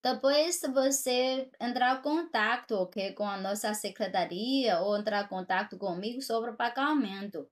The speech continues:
ok? Ah, esse é um processo um pouco complicado no sistema <laughs> federal da ufe. É um pouco complicado, mas a gente tá trabalhando,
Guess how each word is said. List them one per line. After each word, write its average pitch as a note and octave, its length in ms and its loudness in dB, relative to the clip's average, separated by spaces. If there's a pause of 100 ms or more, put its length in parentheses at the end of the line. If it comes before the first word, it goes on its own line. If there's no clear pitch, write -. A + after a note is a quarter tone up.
ok? G3+ 260 -4 (540)
Ah, F#3+ 340 2
esse G#3 420 4
é C4 80 2
um B3+ 160 2
processo A#3 800 2
um B3+ 260 4
pouco A3+ 420 2
complicado G#3 960 2
no F3+ 320 -2
sistema A#3 920 4
<laughs> - 40 -8
federal G3 720 4 (680)
da A3 240 4
ufe. G#3+ 680 2
É F3+ 140 2
um F#3 100 -2
pouco G3 260 0
complicado, G#3+ 800 0
mas F3 580 -4
a F#3 160 2
gente F#3 220 -6
tá G3 160 2
trabalhando, G#3 1000 0